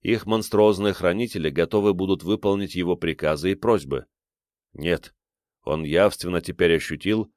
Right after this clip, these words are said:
что прояви он чуть больше настойчивости, и черные библиотекари не смогут больше противиться его воле. Но они попытались показать свои чувства, и это, признаться,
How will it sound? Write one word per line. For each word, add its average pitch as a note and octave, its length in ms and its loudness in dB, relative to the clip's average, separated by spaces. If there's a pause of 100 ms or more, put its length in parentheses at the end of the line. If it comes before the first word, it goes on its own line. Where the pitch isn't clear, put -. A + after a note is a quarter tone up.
(220)
что - 200 0
прояви G2+ 480 4
он G2+ 160 -2
чуть F#2+ 200 -6
больше F2 380 2
настойчивости, D#2 960 -2 (380)
и - 140 -10
черные G#2 380 2
библиотекари G#2 680 4
не G2+ 140 -2
смогут G#2+ 420 0
больше G2+ 300 2
противиться F#2+ 600 0
его F2 260 2
воле. G2 340 2 (640)
Но E2 160 -4
они G2 160 0
попытались G2+ 540 2
показать F#2 500 0
свои F2 260 0
чувства, E2+ 520 -4 (520)
и - 120 -4
это, D#2+ 240 0
признаться, G#2+ 720 0